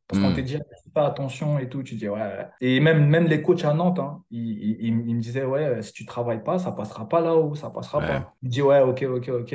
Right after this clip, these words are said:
Speaker 1: mais la semaine d'après, tu recommences et, et voilà, finalement, ça m'a rattrapé.
Speaker 2: Et tu dis, ça te rattrape sur, pas, bah, la première, la première fois où ça te rattrape, c'est sur la pubalgie.
Speaker 1: Oui.
Speaker 2: Tu mets cinq mois à revenir. Quand tu reviens, comment ça se passe ?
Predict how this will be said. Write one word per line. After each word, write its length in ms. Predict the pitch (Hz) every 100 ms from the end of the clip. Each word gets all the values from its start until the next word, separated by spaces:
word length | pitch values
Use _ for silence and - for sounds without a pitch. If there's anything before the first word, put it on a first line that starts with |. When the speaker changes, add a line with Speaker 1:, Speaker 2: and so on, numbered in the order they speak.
| 139
Speaker 1:
mais 240 | 120 110
la 260 | 110 87 110
semaine 200 | 127 120
d'après, 280 | 117 - 123
tu 120 | -
recommences 540 | 107 107 117 127 123
et, 240 | 113 180 - -
et 60 | 117
voilà, 280 | 127 147 147
finalement, 260 | 131 123 135
ça 120 | 117
m'a 100 | 110
rattrapé. 480 | 110 113 127 135 123 -
Speaker 2:
Et 360 | 104 104 104 107 - _ -
tu 100 | 113
dis, 120 | 104
ça 140 | 113 123
te 60 |
rattrape 380 | - 101 113 -
sur, 280 | - 92 92
pas, 200 | 104 95
bah, 180 | 87 -
la 180 | - 80
première, 340 | - 95 92 87 62 -
la 100 | 85
première 380 | 82 - 98 92
fois 160 | - 98
où 40 |
ça 140 | 92 85
te 60 |
rattrape, 320 | 87 - 90
c'est 80 | -
sur 100 | -
la 80 | 78
pubalgie. 540 | - 80 80 87 131 139 -
Speaker 1:
Oui. 100 | 123 139 - -
Speaker 2:
Tu 100 | 104
mets 120 | 92
cinq 280 | - 104 98
mois 240 | 104 104 -
à 100 | 87
revenir. 640 | 90 82 101 131 123 - _ _
Quand 120 | - 101
tu 120 | 95
reviens, 300 | 95 92 101
comment 180 | 92 95
ça 120 | 92
se 80 | -
passe ? 340 | 90 - -